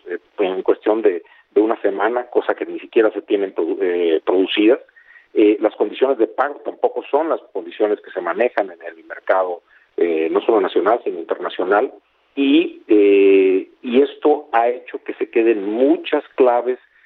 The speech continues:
eh, de las licitaciones, pues, eh, desiertas.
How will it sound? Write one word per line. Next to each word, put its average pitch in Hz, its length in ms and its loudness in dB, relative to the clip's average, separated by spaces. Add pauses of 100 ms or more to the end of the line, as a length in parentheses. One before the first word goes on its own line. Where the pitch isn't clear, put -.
(240)
eh, - 380 -2
de 110 160 4
las 117 200 0 (160)
licitaciones, 113 800 -2 (460)
pues, 87 160 2 (140)
eh, 85 240 0
desiertas. 143 580 0